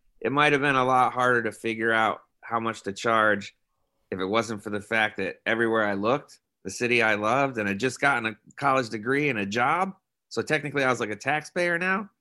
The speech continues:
was, I could just watch it right around me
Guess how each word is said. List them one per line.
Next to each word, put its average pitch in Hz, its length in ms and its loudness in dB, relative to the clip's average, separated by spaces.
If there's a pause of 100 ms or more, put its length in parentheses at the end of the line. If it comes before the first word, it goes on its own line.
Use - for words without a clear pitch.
(460)
was, 113 240 -2 (300)
I 123 80 2
could 110 180 -6
just 117 200 -4
watch 117 440 2
it 85 140 0
right 110 200 2
around 107 400 0
me 92 280 -6